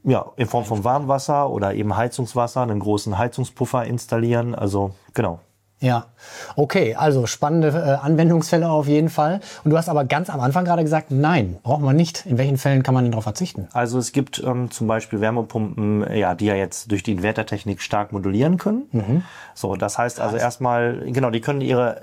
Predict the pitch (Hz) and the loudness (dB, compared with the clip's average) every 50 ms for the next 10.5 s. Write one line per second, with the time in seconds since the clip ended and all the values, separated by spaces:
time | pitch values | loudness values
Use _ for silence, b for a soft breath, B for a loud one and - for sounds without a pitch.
0 | 117 120 120 - 139 151 - 160 139 131 135 135 135 127 113 113 120 147 156 - | -10 -8 -4 -2 -2 -2 -2 -4 0 0 2 2 2 2 2 2 2 0 -2 -2
1 | 165 147 127 131 127 - 135 120 101 113 113 113 101 92 92 90 - 98 95 - | -4 -2 -2 -2 -2 0 0 0 0 0 -2 -2 -2 -2 -2 -2 -4 -4 -4 -4
2 | - - - 113 104 101 110 107 113 113 - 117 110 107 - 113 110 120 113 107 | -6 -6 -4 -4 -2 0 0 0 -2 0 0 0 0 0 0 -2 0 0 0 2
3 | 104 104 104 98 - - 131 139 156 151 165 139 123 135 143 151 160 165 - - | 2 2 2 2 0 0 0 0 0 0 -2 0 0 2 2 2 2 0 -2 -2
4 | 135 135 131 131 135 139 - - 131 123 - 131 131 131 127 131 127 131 135 135 | -2 0 0 0 -2 -2 -4 -6 -8 -4 -2 0 2 4 4 4 4 2 2 0
5 | - 107 107 117 110 - - 113 107 123 131 143 131 120 117 113 117 127 127 123 | 0 -2 -2 -2 -2 -2 -2 -2 0 0 0 0 0 -2 -2 -2 0 0 0 2
6 | 123 120 - B B B B B B B 113 117 120 - - - - 139 139 - | 2 0 0 B B B B B B B -4 -4 -4 -6 -8 -6 -4 -4 -4 -6
7 | - - 151 143 - 147 139 147 139 - - 113 120 113 123 123 127 117 120 117 | -6 -6 -6 -4 -2 -2 -4 -4 -4 -6 -6 -2 0 0 0 0 0 0 0 0
8 | 143 139 117 95 92 85 - - 85 90 87 - - - 131 107 98 131 147 - | 0 0 0 -2 -4 -6 -6 -6 -6 -6 -6 -8 -6 -6 -4 -2 -2 -2 -2 -2
9 | - 101 104 104 98 104 113 113 113 107 110 120 113 110 98 107 107 107 104 113 | -2 0 0 0 2 2 0 0 0 0 0 0 2 2 2 0 0 0 0 0
10 | 135 156 - 175 180 185 185 220 269 254 | 0 0 0 2 2 2 2 0 -4 -8